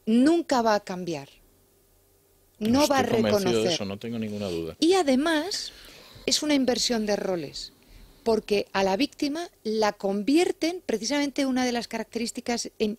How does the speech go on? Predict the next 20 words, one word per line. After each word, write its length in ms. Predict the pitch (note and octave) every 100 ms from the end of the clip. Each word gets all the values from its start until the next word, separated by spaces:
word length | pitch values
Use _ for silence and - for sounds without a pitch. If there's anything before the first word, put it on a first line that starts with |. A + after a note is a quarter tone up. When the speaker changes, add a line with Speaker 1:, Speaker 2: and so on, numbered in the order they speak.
| -
Speaker 1:
es 240 | F#3+ - -
inocularle 580 | G#3 G3 G3+ A3+ A3
la 160 | F#3+ E3
duda. 300 | E3 D3+ C#3 - - - - - _ _ _ _ _ _ -
Hemos 280 | G#3+ A#3+ A#3
dicho 240 | A#3+ -
al 80 | G#3+
principio 600 | G#3 G#3 - B3 A3 G#3
que 80 | G3
una 120 | G3 G3
de 160 | G3 G3
las, 420 | F#3 F#3 F3+ - F#3+
de 80 |
las 160 | F#3 F3+
cuestiones 420 | - - G3+ F#3+
del 140 | F3+ D#3+
maltrato 540 | D#3+ D#3+ G3 F#3+ D3
puntual 680 | - F#3 G3 G#3+ G3+ G#3 A3 - - - -
era 180 | G3+
desestabilizar 960 | G3+ G3 F#3+ - D#3+ D#3+ D3+ - F3+